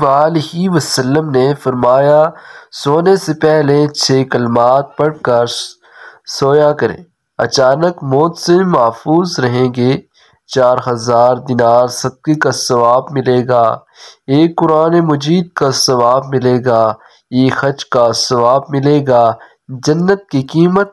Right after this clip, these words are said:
ادا ہوگی۔ تو آپ ان چھ کلمات کو ضرور پڑھ لیا کریں۔ جو شخص سونے سے پہلے تیسرا کلمہ چار بار پڑھ کر سوتا ہے تو ایک حج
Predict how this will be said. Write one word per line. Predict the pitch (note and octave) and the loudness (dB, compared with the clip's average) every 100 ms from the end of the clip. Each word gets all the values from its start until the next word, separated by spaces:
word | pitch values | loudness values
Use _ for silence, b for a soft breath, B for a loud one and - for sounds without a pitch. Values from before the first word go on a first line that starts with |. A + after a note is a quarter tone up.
| - - | -12 -4
ادا | A#2 A#2+ A#2 | 0 2 0
ہوگی۔ | A#2 A#2+ A#2 - _ _ _ _ _ _ _ | 0 -4 -8 -14 _ _ _ _ _ _ _
تو | A2+ - | -4 0
آپ | A#2+ B2 B2+ C#3+ _ _ _ - | 2 4 4 0 _ _ _ -8
ان | E3+ | -6
چھ | - E3 F#3+ F#3 | -2 2 0 0
کلمات | F3 D3+ C#3+ C#3 E3 - | -2 0 2 2 0 -4
کو | - C#3 C#3 B2+ B2 | -6 0 2 0 -4
ضرور | A#2+ A#2+ B2+ C#3+ F3+ E3 | -8 -2 0 2 0 0
پڑھ | - A#2+ | -2 -2
لیا | A#2 A2+ A2+ B2 | 0 0 2 0
کریں۔ | C3 A#2 G#2 G2 _ _ _ _ _ _ _ - | 0 -2 -2 -4 _ _ _ _ _ _ _ -4
جو | A#2+ | -2
شخص | A2+ - - - | 0 0 -2 -4
سونے | - B2+ C3 C#3+ | -2 0 2 0
سے | - C3+ | -2 -4
پہلے | C3 C3+ D3 C#3+ D#3+ | 0 2 2 2 0
تیسرا | E3 _ E3+ E3 - E3+ E3 | -2 _ -2 -2 0 0 0
کلمہ | E3 D#3+ D3 C3+ A#2 - B B B _ | 0 0 0 2 0 -2 B B B _
چار | C3+ C3+ D3 | 0 2 2
بار | C#3+ C#3+ D3+ | 0 2 2
پڑھ | D#3+ - D#3 D#3 | 0 -2 -2 -2
کر | E3+ E3+ | 0 0
سوتا | E3+ - D#3+ E3 F3 C3+ | -2 -2 0 2 0 2
ہے | C#3+ E3+ | 2 2
تو | E3+ | -4
ایک | - D3+ E3 D#3 | -4 2 2 2
حج | - | 0